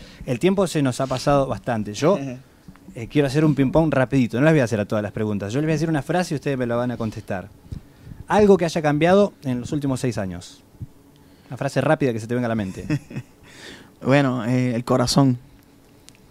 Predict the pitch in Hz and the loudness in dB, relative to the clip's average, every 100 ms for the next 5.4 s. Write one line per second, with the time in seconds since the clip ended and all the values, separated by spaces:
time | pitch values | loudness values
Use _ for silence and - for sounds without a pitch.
0 | _ _ _ _ - 202 220 220 185 202 | _ _ _ _ -4 -2 0 -2 -2 -2
1 | 196 170 175 123 113 110 143 143 135 113 | -2 0 0 -2 -4 -2 -4 -6 -8 -8
2 | 104 107 - - 110 120 117 - - - | -10 -16 -20 -14 -6 -4 -4 -8 -20 -16
3 | 107 - 107 107 110 - - - - - | -16 -10 -12 -8 -8 -10 -20 -20 -20 -20
4 | - - - - - - - - _ - | -20 -20 -20 -20 -20 -20 -20 -20 _ -14
5 | 131 139 143 139 | -12 -10 -8 -10